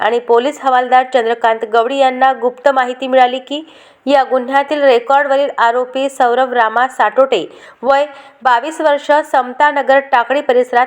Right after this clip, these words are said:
फिरत आहे. या माहितीच्या आधारे गुन्हे शाखा युनिट टू चे सहाय्यक पोलीस निरीक्षक संजय सानप, पोलीस हवालदार मनोहर शिंदे,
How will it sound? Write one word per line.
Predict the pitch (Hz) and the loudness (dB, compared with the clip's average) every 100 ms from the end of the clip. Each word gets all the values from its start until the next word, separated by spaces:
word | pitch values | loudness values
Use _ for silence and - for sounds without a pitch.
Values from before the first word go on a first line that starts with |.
| - | 0
फिरत | 240 202 185 | 0 2 0
आहे. | 196 165 - _ _ - 269 | -4 -10 -12 _ _ -4 0
या | 311 | 2
माहितीच्या | 294 277 320 320 330 302 | 0 -4 -2 -2 2 2
आधारे | 302 302 302 | 2 0 0
गुन्हे | 277 254 285 | 0 0 0
शाखा | 285 269 269 285 | 0 -2 0 -2
युनिट | 277 254 277 277 | -2 -2 -2 0
टू | 269 | -2
चे | 262 277 285 - - - - | 2 2 0 -8 -20 -20 -4
सहाय्यक | 311 277 294 302 302 | -2 0 0 -2 0
पोलीस | 285 285 285 | 0 0 -4
निरीक्षक | 269 277 - 285 277 | -2 -2 0 0 0
संजय | 277 247 240 240 | -2 0 0 -2
सानप, | 247 226 233 262 - - - - | 0 -2 2 -2 -2 -20 -18 0
पोलीस | 277 277 311 | 2 2 -2
हवालदार | 294 285 277 285 294 - - - | 0 0 2 0 0 -16 -20 -2
मनोहर | 262 277 277 269 | 0 0 0 -2
शिंदे, | 277 269 254 165 | 0 0 0 -2